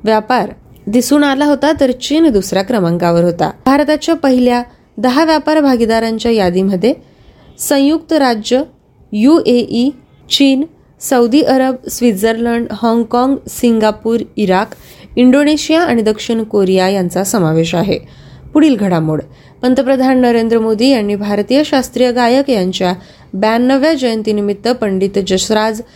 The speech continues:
सांस्कृतिक प्रतिष्ठान सुरू केले. पंतप्रधान मोदी म्हणाले की, जगाला भारतीय संगीताचा लाभ घेण्याचा हक्क आहे.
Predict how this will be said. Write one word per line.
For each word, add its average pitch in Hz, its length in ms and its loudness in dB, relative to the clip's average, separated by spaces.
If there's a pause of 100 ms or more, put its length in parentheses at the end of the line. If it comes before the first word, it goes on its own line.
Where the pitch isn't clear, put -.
(220)
सांस्कृतिक 277 640 0
प्रतिष्ठान 196 560 -2
सुरू 185 340 0
केले. 156 180 0 (460)
पंतप्रधान 294 540 2
मोदी 247 300 2
म्हणाले 311 380 4
की, 320 120 0
जगाला 240 400 2
भारतीय 226 500 -2
संगीताचा 247 600 0
लाभ 190 260 0
घेण्याचा 185 400 -2
हक्क 175 260 -4
आहे. 226 260 0